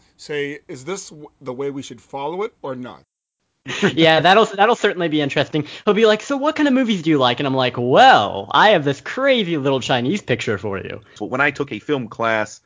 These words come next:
Speaker 3: when I was in college, that one of the movies that the professor showed, it wasn't Chinese Ghost Story, but it was a Chu Hark movie, like the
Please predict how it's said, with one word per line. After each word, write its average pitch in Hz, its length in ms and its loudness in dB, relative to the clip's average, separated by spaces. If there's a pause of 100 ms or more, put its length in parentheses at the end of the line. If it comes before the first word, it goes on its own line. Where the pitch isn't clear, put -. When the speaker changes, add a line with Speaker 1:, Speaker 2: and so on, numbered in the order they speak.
(140)
Speaker 3:
when 92 120 -8
I 120 60 0
was 143 140 -4
in 110 80 -10
college, 101 440 -6 (260)
that 117 140 0
one 127 140 -2
of 135 80 0
the 123 80 -4
movies 123 380 -4
that 117 120 -6
the - 60 -16
professor 113 380 -2
showed, 127 240 -2
it 92 80 -2
wasn't 127 400 -2
Chinese 135 320 -4
Ghost 143 240 -2
Story, 101 240 0
but 107 100 2
it 107 60 0
was 104 140 -4
a 107 60 -4
Chu 131 320 -4
Hark 127 300 0
movie, 104 240 -4
like 101 240 -4
the 98 300 0